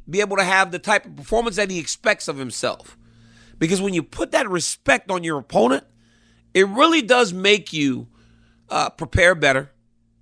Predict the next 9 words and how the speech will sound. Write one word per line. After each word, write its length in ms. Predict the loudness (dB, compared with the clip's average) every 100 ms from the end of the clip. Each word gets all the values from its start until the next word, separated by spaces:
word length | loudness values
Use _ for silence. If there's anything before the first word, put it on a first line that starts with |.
| _ _ -2
It 160 | 0
makes 300 | 2 0 -2
you 80 | -6
more 360 | -4 0 2 4
ready 220 | 2 2
to 140 | -6 -10
pivot 380 | -2 0 2
and 160 | 0 -2
turn 500 | 2 6 6 4